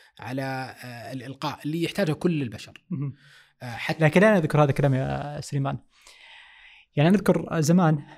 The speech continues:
Speaker 2: كانت في مشكلة عند كثير من الشباب يقول لك: "يا أخي لا تحطني قدام الجمهور ولا بتكلم وأتلعثم وما أقدر"، وكان يشعر إنه الإلقاء بالنسبة له يعني فوبيا.
Speaker 1: مم.
Speaker 2: إيه.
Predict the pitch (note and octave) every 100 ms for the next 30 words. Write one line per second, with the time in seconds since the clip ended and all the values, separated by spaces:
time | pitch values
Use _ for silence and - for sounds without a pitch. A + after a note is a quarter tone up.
0 | - _ - F3 - G3 G3 D#3 D3 -
1 | - F#3 D#3+ F3 E3+ D#3+ F#3 F3 E3+ F#3
2 | - - D#3 D3 D3 D#3+ C#3 D3 E3 D#3
3 | D#3 C#3+ C3+ - E3 D#3+ D#3 D3+ D3+ C#3+
4 | D3+ D3+ D#3 D#3+ D3 D#3 D3+ D#3+ E3 C#3+
5 | D3 D3+ - _ - - - D#3+ - G3+
6 | F#3+ F3 - - G3+ E3 E3+ E3 D#3+ D3+
7 | D3+ F#3 E3+ D#3+ - - F#3+ G#3 G3+ -
8 | _ _ _ - D#3 D3 F#3 C#3+ B2+ -
9 | - _ - A#2+ - _ - D3 C3